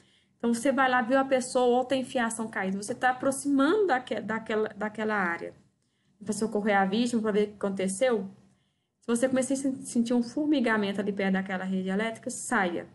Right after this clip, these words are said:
Você pode levar um choque. Então, queimaduras elétricas, a gente faz, procure fios caídos, né? Colisão de veículo com poste de energia. Nunca tente remover fios caídos. "Ah, vou afastar aqui."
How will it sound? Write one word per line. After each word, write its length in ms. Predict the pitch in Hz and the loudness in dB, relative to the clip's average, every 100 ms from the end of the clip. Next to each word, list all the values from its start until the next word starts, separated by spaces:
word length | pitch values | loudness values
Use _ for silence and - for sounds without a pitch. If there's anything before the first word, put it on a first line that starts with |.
| - | -14
Você 140 | - | -8
pode 240 | 226 208 196 | -4 -2 0
levar 160 | 190 | 0
um 80 | 202 | 0
choque. 420 | - - - - _ _ _ _ _ - _ _ _ _ _ _ _ _ _ _ _ _ _ _ _ _ _ _ _ _ _ _ _ _ | -2 -8 -10 -16 _ _ _ _ _ -20 _ _ _ _ _ _ _ _ _ _ _ _ _ _ _ _ _ _ _ _ _ _ _ _
Então, 180 | 285 285 | -2 4
queimaduras 720 | 311 302 294 247 285 285 285 | 6 6 6 6 4 4 4
elétricas, 600 | 311 294 320 339 - 320 | 2 2 0 -2 -2 2
a 60 | |
gente 140 | 269 - | 2 2
faz, 400 | 277 311 392 - | 2 2 0 -2
procure 480 | - 277 - 311 | 0 0 2 2
fios 440 | 294 - 269 254 269 | 2 -2 -2 -2 -2
caídos, 640 | 277 262 220 233 254 330 - | 2 4 4 0 -2 -4 -2
né? 280 | 208 175 - - - _ | 0 -2 -4 -20 -20 _
Colisão 460 | - 233 240 233 240 | 0 2 2 2 2
de 80 | |
veículo 380 | 233 220 233 226 | 4 4 2 0
com 160 | 208 208 | -4 -4
poste 340 | 190 202 202 | 0 0 0
de 80 | 202 | 0
energia. 560 | 196 196 190 220 254 254 | 2 2 0 -2 0 4
Nunca 400 | 233 285 - 370 | 6 6 4 2
tente 300 | 269 254 254 | 0 -2 0
remover 520 | 233 226 214 208 254 | 2 2 4 4 2
fios 380 | - 240 247 - | -2 -2 -2 0
caídos. 400 | 190 190 233 320 | 2 4 4 2
"Ah, 120 | 415 | 2
vou 120 | 349 | 2
afastar 540 | 311 311 277 269 247 | 0 0 -2 0 -2
aqui." 280 | 226 - - | -2 -4 -8